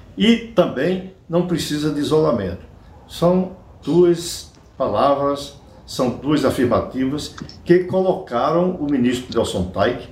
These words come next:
numa situação muito delicada. A primeira medida do ministro foi cancelar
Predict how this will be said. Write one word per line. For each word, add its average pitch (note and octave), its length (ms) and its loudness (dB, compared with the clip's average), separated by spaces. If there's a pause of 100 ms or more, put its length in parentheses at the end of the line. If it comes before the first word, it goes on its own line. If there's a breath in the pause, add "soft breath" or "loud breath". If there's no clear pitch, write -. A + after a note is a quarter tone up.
(300)
numa B2+ 220 2
situação C#3 680 0 (220)
muito A2+ 280 -2
delicada. G2 680 0 (580 loud breath)
A D#3 80 6
primeira D#3 340 2
medida B2 300 0
do G#2+ 160 0
ministro A#2 460 0
foi E3+ 280 2
cancelar A#2+ 1080 0